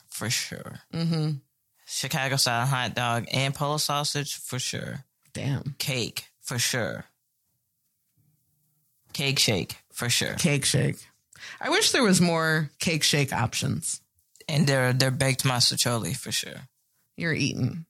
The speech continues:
Speaker 1: I'm eating. This is it.
Speaker 2: Yeah. I like their burgers. I would probably throw
Speaker 1: Yeah, their fish sandwiches are fire.
Speaker 2: an Italian beef in there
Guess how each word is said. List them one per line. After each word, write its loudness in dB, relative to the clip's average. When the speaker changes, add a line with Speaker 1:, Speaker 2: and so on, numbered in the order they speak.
Speaker 1:
I'm -4
eating. 0
This 2
is 0
it. -2
Speaker 2:
Yeah. -14
I 0
like 6
their 6
burgers. 4
I 2
would 6
probably 6
throw 4
Speaker 1:
Yeah, 2
their 6
fish 6
sandwiches 4
are -2
fire. 0
Speaker 2:
an 4
Italian 4
beef 2
in 4
there 0